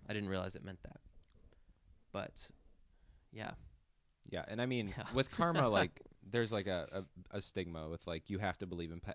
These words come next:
Speaker 2: past lives and reincarnation to really, like,
Speaker 1: Mm-hmm.
Speaker 2: get in these ideas. And that's not true at all. I mean, just even, like, reading these one by one, you can look at them and just apply them to your life in whatever way you want.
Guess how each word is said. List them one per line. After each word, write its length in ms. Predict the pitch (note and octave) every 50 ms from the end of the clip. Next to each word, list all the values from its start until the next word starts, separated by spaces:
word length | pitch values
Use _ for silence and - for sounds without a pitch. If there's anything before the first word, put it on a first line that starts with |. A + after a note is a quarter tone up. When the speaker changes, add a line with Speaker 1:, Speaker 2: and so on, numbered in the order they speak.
| - -
Speaker 2:
past 280 | - A2 F2+ E2 - -
lives 300 | E2+ E2 D#2 D#2+ D#2+ -
and 80 | F2 E2+
reincarnation 640 | E2 D#2 E2+ - F#2+ F2 E2+ D#2+ D#2+ - - F2+ F2
to 120 | - F#2+
really, 240 | F2 F2 E2 F2 E2+
like, 140 | F2 E2+ E2
Speaker 1:
Mm-hmm. 80 | E2+
Speaker 2:
get 140 | F2 F2 E2+ F2+
in 80 | F#2
these 180 | F#2 F#2+ F#2 G#2+
ideas. 420 | F#2+ F#2 F#2 F#2+ F#2+ F#2+ F#2 - _ - - - - - _ -
And 100 | - C#3
that's 140 | D3 C#3+ -
not 140 | B2 - -
true 160 | - E2+ D#2+
at 60 | D2
all. 140 | C2+ - -
I 60 | F2 G2
mean, 200 | G2 F#2+ F#2 F#2
just 280 | A#2 B2 - - - _ -
even, 260 | A2+ A#2 A#2+ A2 G2
like, 220 | G2 F2+ E2+ - - - - - _ -
reading 340 | - G#2 A#2 B2 C3 C#3 B2+
these 180 | A#2 G#2+ F#2 -
one 180 | G2+ G2 F#2+
by 180 | F2 F2+ F2 E2+
one, 400 | E2+ E2 E2 E2+ E2 F#2 G2+ G2+ _ - - - _ _ _
you 120 | - G2+ G2+
can 200 | - G#2 F#2+ F2
look 160 | F2 - -
at 100 | F#2+ -
them 300 | G2+ G2 G2 G2 G2+ - -
and 140 | F2+ F2+ F2
just 180 | F#2 - -
apply 260 | F#2 E2 - F#2 F2 E2
them 140 | F2 F2 -
to 160 | - - F2+
your 120 | E2+ E2+
life 240 | D#2+ D#2 D#2+ E2 -
in 120 | F2+ F2 E2+
whatever 260 | E2+ E2+ E2+ - D#2
way 160 | D#2+ D#2+ F2+
you 140 | F2 F2 -
want. 220 | - F2+ E2+ -